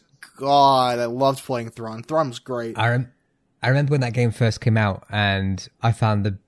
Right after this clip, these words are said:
Speaker 2: the easiest character to cheese was Cassian Andor, because he had, his character had the most, longest range with a sniper <laughs> rifle.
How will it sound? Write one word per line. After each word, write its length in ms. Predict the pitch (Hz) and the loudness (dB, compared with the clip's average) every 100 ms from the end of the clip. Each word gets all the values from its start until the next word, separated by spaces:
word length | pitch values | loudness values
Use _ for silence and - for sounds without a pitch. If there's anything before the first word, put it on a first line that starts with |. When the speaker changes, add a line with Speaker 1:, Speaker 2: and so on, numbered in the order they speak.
| - | -12
Speaker 2:
the 140 | 113 | -2
easiest 400 | 131 131 127 120 | 2 2 2 -2
character 440 | - 120 113 - 117 | 0 0 0 -4 -10
to 80 | 95 | -8
cheese 460 | - 120 98 90 | -2 0 0 -2
was 200 | 101 95 | -4 -6
Cassian 480 | - 120 107 - 110 | -4 -4 -4 -4 -2
Andor, 440 | 104 107 113 139 | -2 0 0 0
because 380 | 147 135 117 113 | -4 -6 -4 0
he 120 | 117 | 0
had, 200 | 117 117 139 | 0 -2 0
his 360 | 147 139 117 | 4 4 0
character 420 | - 135 127 107 110 | -4 -2 -2 -6 -10
had 120 | - | -6
the 60 | |
most, 420 | 107 117 120 - 117 | -2 0 0 -4 -2
longest 420 | 123 120 123 127 | 0 2 0 -2
range 420 | 123 147 175 - | -2 0 -2 -4
with 100 | 123 | -8
a 20 | |
sniper 520 | - 147 143 - 214 - | -6 -2 -4 0 0 0
<laughs> 40 | |
rifle. 720 | 214 - - - 220 - | -4 -4 -12 -6 -6 -6